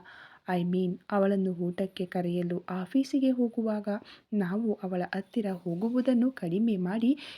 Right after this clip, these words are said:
ಎಲ್ಲದಕ್ಕೂ ಸಾಮ್ರಾಟ್ನನ್ನು ಅವಳ ಬಳಿ ಕಳುಹಿಸಬೇಕು. Same copy paste with ಸಾಮ್ರಾಟ್. ಆಗ ಇಬ್ಬರು ಜೊತೆಯಲ್ಲೇ ಇರುತ್ತಾರೆ. ದಿನ ಕಳೆದಂತೆ ಇಬ್ಬರ ನಡುವಿನ ಮುನಿಸು ಜಗಳ ಕಡಿಮೆಯಾಗಬಹುದು.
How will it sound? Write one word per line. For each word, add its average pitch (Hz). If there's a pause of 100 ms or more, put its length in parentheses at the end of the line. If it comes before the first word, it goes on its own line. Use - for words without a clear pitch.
(140)
ಎಲ್ಲದಕ್ಕೂ 302
ಸಾಮ್ರಾಟ್ನನ್ನು 226 (640)
ಅವಳ 302
ಬಳಿ 262
ಕಳುಹಿಸಬೇಕು. 202 (680)
Same 196
copy 254 (340)
paste 226
with 208
ಸಾಮ್ರಾಟ್. 175 (240)
ಆಗ 190 (260)
ಇಬ್ಬರು 190
ಜೊತೆಯಲ್ಲೇ 233
ಇರುತ್ತಾರೆ. 220 (380)
ದಿನ 269
ಕಳೆದಂತೆ 214
ಇಬ್ಬರ 226
ನಡುವಿನ 196
ಮುನಿಸು 185
ಜಗಳ 180 (100)
ಕಡಿಮೆಯಾಗಬಹುದು. 175